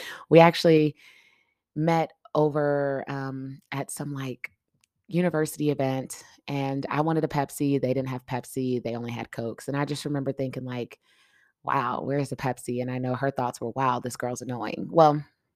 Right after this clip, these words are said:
as life would have it, we are best friends to this day. So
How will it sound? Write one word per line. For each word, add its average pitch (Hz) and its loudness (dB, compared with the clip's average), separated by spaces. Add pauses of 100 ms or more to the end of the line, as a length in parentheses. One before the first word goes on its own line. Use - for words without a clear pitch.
(120)
as 147 -2
life 131 2
would 135 -2
have 170 0
it, - -2
we 139 4
are 135 0 (360)
best 135 -4
friends 151 -2
to 131 -4
this 127 -2
day. 123 -4
So 135 0